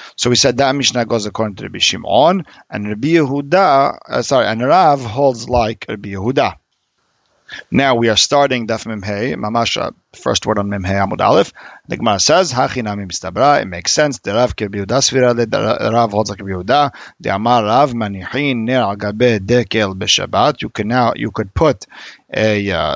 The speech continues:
a, a candle on top of a, uh, a palm tree on Shabbat. And we're not worried. You might, uh, you know, uh, once the, the, the candle shuts off, you might kinda climb the tree and, uh,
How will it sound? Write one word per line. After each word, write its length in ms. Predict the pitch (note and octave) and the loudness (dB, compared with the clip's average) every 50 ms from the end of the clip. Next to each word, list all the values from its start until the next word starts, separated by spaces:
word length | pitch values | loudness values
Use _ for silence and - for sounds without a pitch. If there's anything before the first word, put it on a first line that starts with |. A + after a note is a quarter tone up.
| - | -6
a, 180 | - - - G#2+ | -8 -8 -8 -8
a 240 | G2+ - - - - | -8 -6 -8 -8 -6
candle 520 | - - C#3+ C#3 C3+ C3 A#2 A2+ G#2 G2+ | -2 0 0 2 2 2 2 2 2 2
on 220 | - - G#2 G2 G2 | 2 0 -2 -2 -2
top 300 | - A#2+ A#2+ A2+ - - | 0 2 2 2 2 0
of 180 | A2+ G#2+ G2+ | 0 0 0
a, 420 | - - G#2+ G#2+ G#2 G2+ G2+ G2 G2 | 0 0 0 0 -2 -2 -2 -2 -2
uh, 360 | F#2+ F#2 F#2+ F#2+ F#2 F#2 F#2+ - _ _ - | -2 -2 -2 -2 -4 -6 -8 -10 _ _ -16
a 80 | - | -8
palm 320 | - - A#2+ B2+ C3 B2 A2+ | -2 2 4 4 4 4 2
tree 240 | - - A#2+ A2+ A2 | 0 0 0 0 2
on 220 | F#2+ G2 G#2 G2 | 0 0 0 0
Shabbat. 720 | - - F#2 E2+ - - F#2 G#2 C3 E3+ F3 - - - - _ _ _ _ _ _ _ _ _ _ _ _ _ _ _ _ _ _ _ _ _ _ _ - - - - | 0 -2 -2 -2 -2 0 2 2 2 2 0 -4 -10 -18 -20 _ _ _ _ _ _ _ _ _ _ _ _ _ _ _ _ _ _ _ _ _ _ _ -20 -20 -14 -8
And 220 | - B2 B2+ B2+ B2+ | -4 -2 0 2 2
we're 80 | B2+ | 2
not 320 | C3 D3+ D#3+ D#3+ D3+ C#3 D3 | 2 4 4 4 4 4 4
worried. 440 | E3 F3 F3 D#3+ C#3 C#3 C#3 C3 A#2+ | 4 4 4 4 2 0 0 -2 -2
You 120 | B2 B2+ | -2 -2
might, 420 | B2+ C3+ C#3 C#3 C#3+ B2+ - - | 0 2 2 2 2 0 -2 0
uh, 320 | C#3 C3 C3 B2+ B2 B2 A2+ - _ _ _ _ | 2 4 4 4 4 2 0 -4 _ _ _ _
you 160 | - - B2 | -6 -4 -2
know, 160 | A2+ A2+ A#2 A#2+ | -2 -2 -2 0
uh, 260 | B2 A#2 A#2+ A#2 - - | 0 2 2 2 2 0
once 280 | B2 C3 C#3+ C#3 - | 0 0 0 0 0
the, 180 | - C3 B2+ B2+ | 0 2 2 2
the, 420 | A2+ A2+ A#2+ A#2+ A#2+ B2 A#2+ A2 A2+ | 2 0 -2 -2 0 0 0 0 0
the 80 | A2 A2+ | -2 -2
candle 340 | - C3 C3 B2 A#2+ B2 A2 | -2 -2 -2 -2 -2 -4 -2
shuts 320 | - - B2 A2+ - - | 0 2 2 2 0 0
off, 260 | D3+ D#3 D#3 D3 - | 2 2 2 2 0
you 100 | B2+ B2 | -2 -2
might 200 | A#2 A#2 A#2+ - | -2 -2 -2 -4
kinda 180 | - B2+ A#2 A2+ | -4 -4 -4 -4
climb 280 | - - B2+ B2+ B2 | -2 -2 0 0 0
the 80 | A2 A2 | -2 -4
tree 280 | G#2 - C#3+ D3 C#3+ C#3 | -2 -2 0 2 2 2
and, 300 | B2 A#2 A#2 A#2 A#2 B2 | 2 0 -2 0 2 2
uh, 220 | A2+ A2 G#2+ G2+ | 2 4 2 0